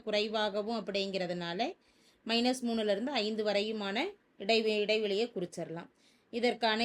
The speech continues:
இடைவெளி அமைப்பு therefore x belongs to ஐந்து இருக்கிற இடத்துலையும் சரி, மைனஸ் மூன்று இருக்கிற இடத்துலையும் சரி, equal to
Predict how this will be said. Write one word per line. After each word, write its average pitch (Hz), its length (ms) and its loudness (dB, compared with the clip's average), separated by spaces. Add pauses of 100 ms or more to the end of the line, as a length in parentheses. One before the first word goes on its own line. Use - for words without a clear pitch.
இடைவெளி 214 360 2 (100)
அமைப்பு 185 340 -4 (180)
therefore 202 440 0 (180)
x - 40 -14 (160)
belongs 185 360 0 (120)
to 202 80 0 (1000)
ஐந்து 262 240 4
இருக்கிற 247 280 2
இடத்துலையும் 240 540 0
சரி, 262 180 2 (260)
மைனஸ் 254 440 0
மூன்று 247 300 0
இருக்கிற 226 260 0
இடத்துலையும் 220 460 -2
சரி, 226 160 0 (160)
equal 247 320 2 (120)
to 262 60 6